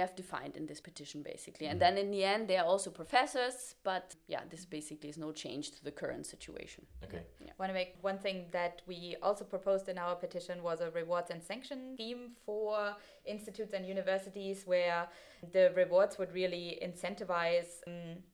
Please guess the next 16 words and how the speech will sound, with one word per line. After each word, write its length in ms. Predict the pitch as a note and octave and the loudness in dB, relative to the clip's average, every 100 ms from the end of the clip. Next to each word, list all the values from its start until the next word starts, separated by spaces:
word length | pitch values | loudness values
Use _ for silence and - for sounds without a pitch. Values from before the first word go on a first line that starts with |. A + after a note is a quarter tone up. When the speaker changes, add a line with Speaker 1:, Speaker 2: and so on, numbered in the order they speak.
| _ _ _ _ G3+ | _ _ _ _ 4
Speaker 3:
the 500 | G3 F#3+ F3 F3 E3+ | 12 12 12 10 6
universities 640 | F#3 F#3 E3+ E3+ E3+ F3 E3 | 2 4 4 2 -2 -10 -6
and 300 | E3 E3+ E3+ E3+ | -4 -4 -10 -8
research 300 | F3+ F#3+ F3 | -4 2 2
institutes 440 | F3+ F#3 F3 F3+ F3 | 2 -8 -8 -8 0
or 220 | D#3+ D3+ - | 0 0 -2
the 140 | E3 | -8
em-, 100 | E3+ - - | -8 -10 -12
employers 500 | E3+ - F#3+ G3+ G3 F3+ | -10 2 6 6 4 4
basically 540 | F3 F3 F3+ F3+ F3+ - - - - | 2 2 -8 -8 -10 -12 -18 -20 -10
to 240 | A3+ A3 - | -2 2 4
actually 840 | F3+ F3+ - F#3 F3+ F3 F3 E3 - | 4 2 0 -2 -2 -6 -4 -4 -2
have 300 | F#3 F3+ F3 | 4 4 4
certain 340 | - F#3 F#3 | 6 6 4
percentages 720 | F#3 F3+ F3+ F3 F3 F3 E3 - | -4 -2 -2 -4 0 0 0 -2
of 180 | E3+ E3+ | -2 -2